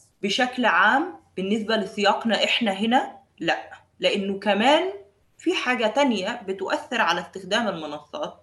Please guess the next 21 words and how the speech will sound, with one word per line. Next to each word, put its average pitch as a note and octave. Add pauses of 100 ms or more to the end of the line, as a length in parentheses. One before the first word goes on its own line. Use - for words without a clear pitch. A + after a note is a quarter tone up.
(120)
إحنا F3 (300)
لابد F3+
أن - (100)
نلتفت F3
إليها. C#3 (540)
ليس F#4
فقط C4
قانون A#3
استخدا-، G3
القانون G#3
المطبق G3+
على A#3+
هذه G3
المنصة F#3+
من D#3+
بلدها F3+
الأم، F#3 (240)
يعني C3+
من C#3
بلد F3
الهيدكوارتر، D#3